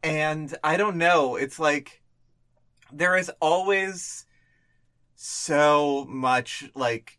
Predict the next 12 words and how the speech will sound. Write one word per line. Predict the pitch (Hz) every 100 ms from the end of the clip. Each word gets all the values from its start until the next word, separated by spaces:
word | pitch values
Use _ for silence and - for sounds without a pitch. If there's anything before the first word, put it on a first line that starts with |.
| _ _ _ -
I, | 196 - - _ _ -
in | 196
a, | 196 196
in | 202
a | 208
way, | 185 196 247 214 185
I | 160
think | 156 175 160 160 - - _ _ _ _ _ _ _ _ -
these | 127 156 175 190 170 - -
cartoons | - 156 143 - 151 147 143 135 123 - - -
kind | 139 139 139
of | 139